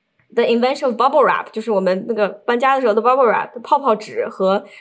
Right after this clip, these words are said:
我们的鼠标都要新。就这个东西是一九六零年的时候被两个伯克利的这个 activist 创造出来的，就是因为，嗯，受到这个黑人平权运动的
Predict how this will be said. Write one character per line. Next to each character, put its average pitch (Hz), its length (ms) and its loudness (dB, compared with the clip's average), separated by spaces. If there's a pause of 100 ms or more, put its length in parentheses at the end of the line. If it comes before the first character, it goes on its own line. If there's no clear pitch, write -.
我 - 80 -4
们 190 100 -2
的 233 60 2
鼠 233 160 -4
标 185 240 2
都 208 140 0
要 170 120 2
新。 135 340 -10 (360)
就 285 120 -8
这 294 100 -8
个 302 60 0
东 302 160 0
西 311 140 -6
是 285 280 0
一 190 120 -2
九 240 120 2
六 302 160 2
零 233 160 2
年 196 160 -2
的 196 100 0
时 220 100 -10
候 208 120 -4
被 202 140 0
两 185 180 -2
个 160 220 -2 (180)
伯 202 120 2
克 240 140 0
利 220 140 4
的 165 320 -4 (200)
这 208 100 -4
个 180 60 0
activist 202 460 -2
创 226 160 -4
造 175 140 -2
出 - 140 -10
来 71 160 -8
的， 147 120 -8
就 247 100 -8
是 247 60 -4
因 262 120 -2
为， 240 340 2
嗯， 185 420 -6
受 - 240 -2
到 208 240 2
这 196 160 -6
个 175 200 -2
黑 226 160 0
人 202 260 2
平 202 160 -4
权 220 160 -2
运 214 140 -2
动 202 160 -4
的 170 200 -2